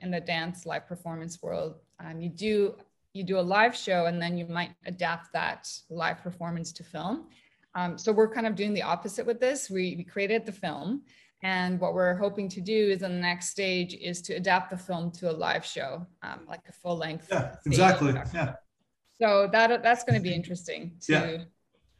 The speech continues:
Speaker 1: to
Speaker 2: Yeah,
Speaker 1: kind
Speaker 2: you
Speaker 1: of, again, step in and out of the two worlds.
Speaker 2: Exactly. You got it. So, like, I know it's a simple thing to say, but you, you, you understand, you get it. So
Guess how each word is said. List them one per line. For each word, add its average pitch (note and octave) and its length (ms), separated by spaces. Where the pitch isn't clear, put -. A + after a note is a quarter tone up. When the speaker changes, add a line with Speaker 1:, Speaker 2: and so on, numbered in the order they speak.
Speaker 1:
to B3 60
Speaker 2:
Yeah, D3 100
Speaker 1:
kind F#3+ 180
Speaker 2:
you - 60
Speaker 1:
of, B3 60
again, A#3 560
step G#3+ 320
in G#3+ 140
and G3+ 120
out G3 180
of F#3 140
the F3+ 60
two F3+ 220
worlds. E3+ 520
Speaker 2:
Exactly. C3+ 580
You A3 160
got D3 280
it. C#3+ 180
So, E3 240
like, E3 340
I F3 120
know F#3 160
it's - 160
a D#3 60
simple E3 300
thing D#3+ 140
to C3+ 80
say, C#3+ 160
but C3+ 120
you, E3 120
you, E3+ 160
you F3 300
understand, C3+ 500
you C#3 80
get B2 160
it. B2+ 180
So B2 360